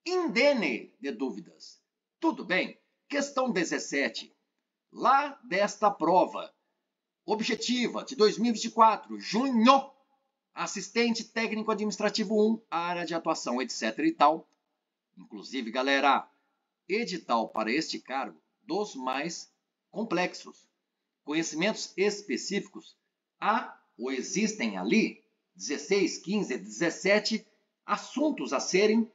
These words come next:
precisavam ser estudados. Entretanto, no entanto, todavia, ou como diria algum poeta, no entretanto, o que é errado, galera,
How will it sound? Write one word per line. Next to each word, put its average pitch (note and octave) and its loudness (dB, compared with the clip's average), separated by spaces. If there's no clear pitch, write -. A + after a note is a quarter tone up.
precisavam F#3+ 2
ser E3 0
estudados. F#3+ 2
Entretanto, A3 0
no F#3+ 2
entanto, D3 -2
todavia, D#3 -2
ou C4 2
como A3 2
diria D#3+ 8
algum F3 2
poeta, D3 2
no A3 6
entretanto, A3+ 0
o - -20
que - -18
é C3+ -6
errado, A#2 0
galera, A#2 -2